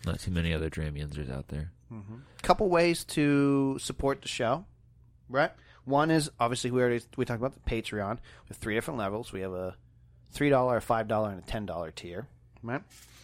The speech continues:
Speaker 2: If you can find it in your budget to, um, help us out, that'd be great. It just, you know, helps us keep, uh, keep the show going. Another way to help out, um, not financially, is, uh,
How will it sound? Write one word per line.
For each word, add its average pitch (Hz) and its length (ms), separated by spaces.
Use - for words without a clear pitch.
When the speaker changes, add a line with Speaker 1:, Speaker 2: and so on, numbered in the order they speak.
Speaker 2:
If 104 60
you 117 60
can 110 100
find 110 280
it 113 120
in 110 200
your 113 140
budget 107 560
to, 107 540
um, 101 340
help 147 220
us - 120
out, 160 280
that'd 120 160
be 113 80
great. 95 340
It 101 140
just, - 320
you 101 60
know, 82 160
helps 104 240
us 104 240
keep, - 220
uh, 92 240
keep 110 160
the 110 80
show 98 180
going. 82 300
Another 139 280
way 165 140
to 147 60
help 113 260
out, 113 340
um, 107 560
not 131 360
financially, 101 680
is, 127 360
uh, 127 260